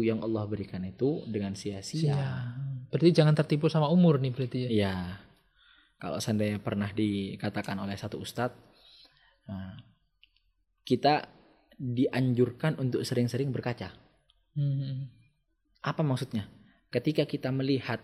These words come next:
Speaker 1: bayangan yang ada di dalam kaca itu tampan,
Speaker 2: Hmm.
Speaker 1: maka jangan rusak ketampanan itu dengan maksiat.
Speaker 2: Ya. Hmm.
Speaker 1: Tapi ketika yang kita lihat di bayangan itu sebaliknya,
Speaker 2: Hmm.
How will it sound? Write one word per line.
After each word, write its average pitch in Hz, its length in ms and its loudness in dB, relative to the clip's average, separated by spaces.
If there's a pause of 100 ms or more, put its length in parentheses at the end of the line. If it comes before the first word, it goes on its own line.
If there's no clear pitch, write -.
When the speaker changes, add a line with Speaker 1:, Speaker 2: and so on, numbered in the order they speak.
(160)
Speaker 1:
bayangan 123 560 6
yang 117 180 2
ada 113 160 -2
di 113 100 0
dalam 110 300 0
kaca 113 300 -6
itu 110 200 -8
tampan, 170 580 0
Speaker 2:
Hmm. 165 320 2 (500)
Speaker 1:
maka 127 260 2
jangan 127 300 6
rusak 151 380 2 (180)
ketampanan 117 540 0
itu 123 240 0
dengan 135 340 0
maksiat. 117 480 -6
Speaker 2:
Ya. 120 160 -10 (180)
Hmm. 127 440 -6 (480)
Speaker 1:
Tapi 156 260 6
ketika 151 560 2
yang 139 300 6
kita 139 240 4
lihat 156 260 8
di 127 140 4
bayangan 131 340 10
itu 139 160 4
sebaliknya, 143 580 8 (120)
Speaker 2:
Hmm. 165 160 0